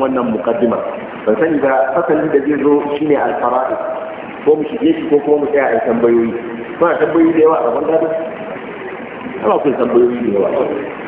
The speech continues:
Eh? Eh, tam-, to shi kenan, to bari mu tsaya, tunda sauran abin da ya saura bai fi minti goma ba. Eh,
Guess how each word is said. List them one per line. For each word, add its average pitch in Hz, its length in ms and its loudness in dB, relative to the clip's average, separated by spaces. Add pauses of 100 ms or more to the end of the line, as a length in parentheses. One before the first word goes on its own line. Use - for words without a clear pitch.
(300)
Eh? 160 100 4 (2250)
Eh, 123 80 4
tam-, - 320 0
to 135 160 2
shi - 160 -4
kenan, 139 240 2
to 143 80 2
bari 147 160 4
mu 190 160 0
tsaya, 147 320 0
tunda 151 320 -2
sauran 147 480 2
abin 147 240 -2
da 143 80 2
ya 143 80 -6
saura 147 240 2
bai 147 160 2
fi 139 80 -4
minti 135 300 -2 (580)
goma 127 320 4
ba. - 60 -2 (840)
Eh, 107 320 2